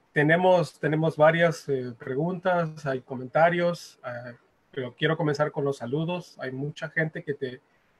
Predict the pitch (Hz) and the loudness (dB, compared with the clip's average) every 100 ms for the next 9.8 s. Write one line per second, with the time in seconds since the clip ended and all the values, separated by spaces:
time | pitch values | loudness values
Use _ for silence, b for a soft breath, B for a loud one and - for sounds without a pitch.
0 | _ - 135 127 117 123 139 147 147 160 | _ -6 -4 -4 -4 -2 -2 -2 -4 -2
1 | 170 165 131 127 117 120 139 139 135 123 | -4 -6 -10 -12 -12 -8 -2 2 2 -2
2 | - 131 135 135 151 135 _ 120 120 127 | -10 -8 -8 -6 -6 -8 _ -18 -4 0
3 | 151 165 156 135 117 120 _ _ _ _ | 0 0 -8 -16 -18 -20 _ _ _ _
4 | _ _ _ _ _ - 135 147 143 143 | _ _ _ _ _ -12 -6 -2 0 0
5 | 151 131 131 120 117 127 180 - 127 123 | 0 0 -2 -4 -4 -2 -2 -4 -12 -16
6 | 151 156 131 127 135 143 - 139 147 135 | -20 -16 -10 -6 -4 -4 -4 -4 -2 -2
7 | 135 127 123 123 135 147 139 127 - 139 | 0 -2 -4 -4 0 2 0 -2 -8 -6
8 | - - 127 131 131 120 - 123 135 175 | -8 -8 -8 -6 -6 -8 -10 -8 -4 -4
9 | 165 127 120 131 143 131 147 131 | -2 -4 -4 -6 -4 -4 -4 -6